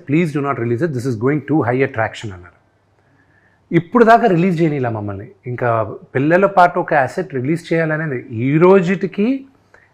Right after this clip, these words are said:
Apple iTunes-లో it's in the top seven trending.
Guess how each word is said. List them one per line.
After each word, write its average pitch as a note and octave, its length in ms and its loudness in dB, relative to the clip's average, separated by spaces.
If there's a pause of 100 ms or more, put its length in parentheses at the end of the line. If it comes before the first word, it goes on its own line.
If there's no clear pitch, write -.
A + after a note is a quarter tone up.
(200)
Apple F#3 260 2
iTunes-లో E3 560 -2
it's G#3 120 -2
in D#3+ 80 -6
the C3+ 120 -6
top D3+ 340 -2
seven C3 140 -6
trending. G#2+ 360 -8